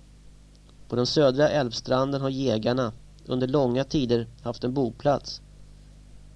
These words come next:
och på älvstrandens hällar och på öarna i forsen har de ristat figurer. Man har räknat till ettusen fyrahundra. De flesta föreställer älgar.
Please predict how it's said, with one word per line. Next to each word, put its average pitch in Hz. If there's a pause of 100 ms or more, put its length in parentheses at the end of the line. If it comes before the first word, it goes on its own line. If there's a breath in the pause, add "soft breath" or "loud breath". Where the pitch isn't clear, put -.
(220)
och - (180)
på -
älvstrandens 127
hällar 123
och 120
på -
öarna 117
i 120
forsen 113 (840 loud breath)
har 123
de 120
ristat 120
figurer. 117 (760)
Man 117
har 120
räknat 127
till -
ettusen 123
fyrahundra. 110 (880)
De 123
flesta 127
föreställer 131
älgar. 107